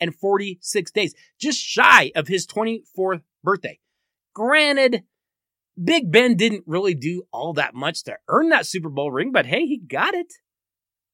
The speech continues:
And he was the second youngest quarterback ever to start in a Super Bowl. Ben Roethlisberger comes in today at number two. So we reach the number one youngest quarterback to ever start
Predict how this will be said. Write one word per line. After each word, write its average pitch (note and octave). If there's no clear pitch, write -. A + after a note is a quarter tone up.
And G#3+
he C#4
was C4
the B3
second B3+
youngest F#3+
quarterback E3+
ever E3+
to F3
start F3
in D#3+
a -
Super E3
Bowl. A#2+
Ben G3+
Roethlisberger F#3
comes C#3+
in C#3+
today C#3+
at C3+
number C3
two. -
So B3+
we C4+
reach B3
the G#3+
number C#4
one F#3+
youngest A3
quarterback G#3+
to G#3+
ever A3+
start A3